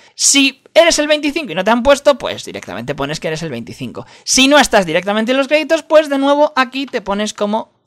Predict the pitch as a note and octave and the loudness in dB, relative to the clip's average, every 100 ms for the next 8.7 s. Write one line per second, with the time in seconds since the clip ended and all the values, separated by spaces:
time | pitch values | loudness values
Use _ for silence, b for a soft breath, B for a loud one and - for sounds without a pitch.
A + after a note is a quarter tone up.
0 | _ - F3 - - - - _ _ - | _ -10 -10 -10 -20 -20 -20 _ _ -12
1 | D3+ E3 B2 B2 A3+ E4 F2+ A#2 - C#3 | -10 -10 -10 -10 -10 -10 -12 -10 -12 -4
2 | C#4+ G4 - - - _ _ F3 D3+ C#3+ | -4 -4 -8 -20 -20 _ _ -8 -6 -2
3 | F3 C4 B3 D3 A#2 B2+ C3+ C3+ D#3 A3+ | -2 0 -2 -6 -10 -12 -10 -8 -6 -4
4 | D4+ G#3+ C#3+ C3 C3 B2 B2 C3 B2 B2+ | -2 -2 -2 -8 -8 -8 -8 -8 -8 -6
5 | - - D3 - - C#3+ C#3 - B2+ B2+ | -8 -6 -6 -6 -8 -6 -6 -6 -8 -8
6 | C3 C3 C3 C3 G#2+ G2+ A2 A#2+ A#2 A#2+ | -8 -8 -8 -8 -8 -10 -10 -8 -8 -6
7 | F#3+ A3+ D4+ D4 A#2 - G#2+ G#2+ B2 A#2+ | -4 0 0 -2 -6 -8 -12 -12 -12 -12
8 | - A#2+ E3+ - D4 D#4+ B3+ | -10 -10 -6 -2 -2 -2 -8